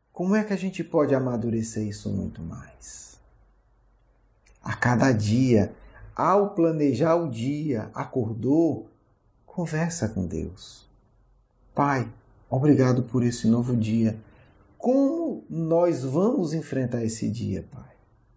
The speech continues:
Como você acha que eu tenho que lidar com essa situação?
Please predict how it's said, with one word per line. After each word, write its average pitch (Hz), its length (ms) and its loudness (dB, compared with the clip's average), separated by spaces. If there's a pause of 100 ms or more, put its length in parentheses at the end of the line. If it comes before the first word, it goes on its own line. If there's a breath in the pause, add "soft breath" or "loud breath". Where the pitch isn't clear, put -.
(400)
Como 247 240 0
você 208 400 0
acha 190 260 2
que 196 80 -4
eu 185 80 0
tenho 180 200 -2
que 170 100 -8
lidar 156 320 -2
com 151 120 -6
essa - 180 -8
situação? 123 920 -4